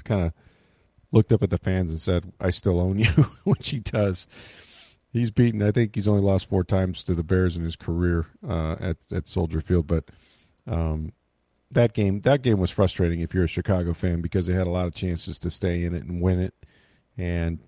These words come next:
you know, um, I mean, Justin Fields, he's just, he's limited at this point. He hasn't seen enough. They don't have a great plan for him. Um, you know, uh, just, it was a close game. It was, they were in the game and they had a chance to win it.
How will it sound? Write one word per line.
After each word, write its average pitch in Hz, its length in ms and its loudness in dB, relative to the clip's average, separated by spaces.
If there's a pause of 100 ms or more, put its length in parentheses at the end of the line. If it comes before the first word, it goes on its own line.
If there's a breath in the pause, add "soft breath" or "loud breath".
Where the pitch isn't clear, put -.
you 135 80 -6
know, 107 240 -2 (300)
um, 90 560 -2 (400)
I 95 60 -4
mean, 92 100 -2
Justin 104 360 -2
Fields, 104 300 2
he's 98 220 -2
just, 104 260 -2
he's 98 180 0
limited 104 400 0
at 76 100 -4
this 80 140 -4
point. 78 300 -6
He 87 100 -4
hasn't 90 300 -2
seen 104 260 -4
enough. 107 340 0
They 92 100 -2
don't 92 140 0
have 92 80 0
a 87 60 0
great 95 280 -2
plan 92 320 -2
for 98 280 0
him. 101 120 -2 (800 soft breath)
Um, 80 520 -2 (540)
you 92 120 0
know, 85 200 0 (400)
uh, 82 380 0 (540)
just, - 360 -4 (480 soft breath)
it 113 40 4
was 98 120 6
a 92 40 0
close 113 320 8
game. 120 300 4
It 101 60 6
was, 87 160 2
they 98 240 2
were 90 120 4
in 117 180 2
the 127 60 2
game 87 340 -2 (100)
and 98 100 -4
they 87 80 2
had 98 140 0
a 85 60 -2
chance 101 280 -2
to - 60 -2
win 104 220 0
it. 85 160 -4